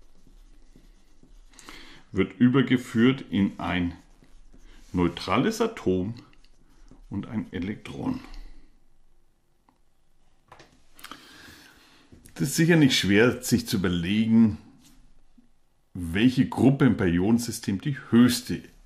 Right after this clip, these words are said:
Elektronenaffinität aufweist. Wir müssen also nach denen suchen, die sehr stabile, einwertige Ionen bilden. Von diesen wird es schwer sein, ein Elektron zu entfernen.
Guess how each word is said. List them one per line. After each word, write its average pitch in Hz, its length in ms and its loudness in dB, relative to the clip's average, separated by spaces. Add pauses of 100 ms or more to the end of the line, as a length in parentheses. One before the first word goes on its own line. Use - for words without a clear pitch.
(120)
Elektronenaffinität 85 1300 -10
aufweist. - 720 -20 (960)
Wir 69 100 -14
müssen 76 240 -14
also 82 220 -12
nach 73 280 -12
denen 92 380 0
suchen, 120 520 4
die 98 340 -4 (260)
sehr 107 460 4
stabile, 120 920 0 (560)
einwertige 104 800 0
Ionen 76 480 -8
bilden. 143 440 2 (1500)
Von 69 220 -14
diesen 139 680 0 (600)
wird 151 160 -12
es 139 100 -10
schwer 87 320 -4
sein, 110 240 -4
ein 107 180 -8
Elektron 95 480 -8
zu 107 140 -12
entfernen. 139 560 -12